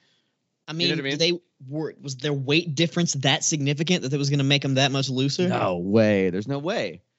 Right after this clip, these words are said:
Speaker 2: There's
Speaker 1: They
Speaker 2: no
Speaker 1: said
Speaker 2: way.
Speaker 1: he was over three hundred pounds, and he's dead.
Speaker 2: Is that
Speaker 1: So
Speaker 2: what they said?
Speaker 1: something like that.
Speaker 2: Yeah, that's true. He's dead.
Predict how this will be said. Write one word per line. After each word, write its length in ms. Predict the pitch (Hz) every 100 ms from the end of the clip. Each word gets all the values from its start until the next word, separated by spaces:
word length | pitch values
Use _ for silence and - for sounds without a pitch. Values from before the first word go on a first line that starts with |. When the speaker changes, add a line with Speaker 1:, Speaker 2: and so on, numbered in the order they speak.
| _ _
Speaker 2:
There's 120 | 143
Speaker 1:
They 40 | 160
Speaker 2:
no 120 | 220
Speaker 1:
said 140 | 269
Speaker 2:
way. 140 | 254 107
Speaker 1:
he 140 | 285
was 180 | 269 170 -
over 240 | 208 160
three 580 | - - 156 180 240 196
hundred 420 | 139 196 147 131
pounds, 680 | - 156 175 - - - - _ -
and 120 | 202
he's 180 | 185 127
dead. 380 | 135 104 87 - -
Speaker 2:
Is 100 | -
that 140 | 139
Speaker 1:
So 60 | 123
Speaker 2:
what 120 | 120
they 100 | 110
said? 420 | - 107 117 151 139 _ _ _ _
Speaker 1:
something 320 | - 196 156
like 140 | 131 131
that. 260 | 127 127 - _ _ _ _ _ _ -
Speaker 2:
Yeah, 260 | 98 92 90
that's 160 | 92
true. 320 | - 87 80 87
He's 200 | 98 85
dead. 340 | 87 82 78